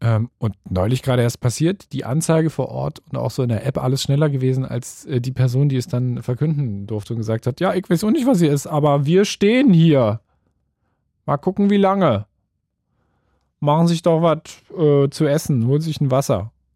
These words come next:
Wird ja inzwischen dann auch mal verteilt. Wir reden heute im Blue Moon hier auf Fritz unter null drei drei eins siebzig siebenundneunzig eins eins null in den Sprechstunden, noch bis Mitternacht,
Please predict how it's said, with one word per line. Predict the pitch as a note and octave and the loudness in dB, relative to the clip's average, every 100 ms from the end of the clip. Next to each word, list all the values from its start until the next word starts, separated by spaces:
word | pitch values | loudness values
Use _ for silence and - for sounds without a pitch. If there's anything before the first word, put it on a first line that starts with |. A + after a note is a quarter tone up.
| _ _ _ | _ _ _
Wird | G#2 - | -10 -6
ja | |
inzwischen | F2+ - F#2 | -8 -8 -10
dann | C#2 | -10
auch | F#2 | -8
mal | G#2 D2 | -8 -8
verteilt. | - D2 D2 C2 _ _ - - - _ _ | -12 -12 -12 -14 _ _ -20 -20 -20 _ _
Wir | B2 C3 | 0 2
reden | A2 E3+ G3+ C3 | 2 4 4 2
heute | D#3+ D#3 | 2 0
im | C#3+ | 0
Blue | A#2+ A#2+ | 0 0
Moon | A2+ D#3 | 2 0
hier | - - | -2 -6
auf | - | -4
Fritz | F3+ - - - _ - | -4 -4 -8 -12 _ -2
unter | C3 C3 | 2 4
null | A#2 C3 | 2 2
drei | - | 0
drei | A2 G#2+ | 0 0
eins | G#2+ D3+ | -2 0
siebzig | D3 C3 B2+ | -2 -2 -2
siebenundneunzig | - B2 A2 A2+ A#2 A#2 | 2 2 4 2 0 -4
eins | G#2+ G#2 | -4 -4
eins | F#2+ G2 G#2+ | -4 -2 0
null | G#2+ C#3 | 2 2
in | - G#2 F#2 F2 | 0 0 0 0
den | E2 | -4
Sprechstunden, | - - F2+ - D3 D#3 - G3+ A3+ | -8 -8 -8 -4 0 0 0 2 2
noch | C#3 - | 2 -2
bis | - - | -6 -4
Mitternacht, | D#2 - B2 C#3+ - | -4 -2 0 0 -4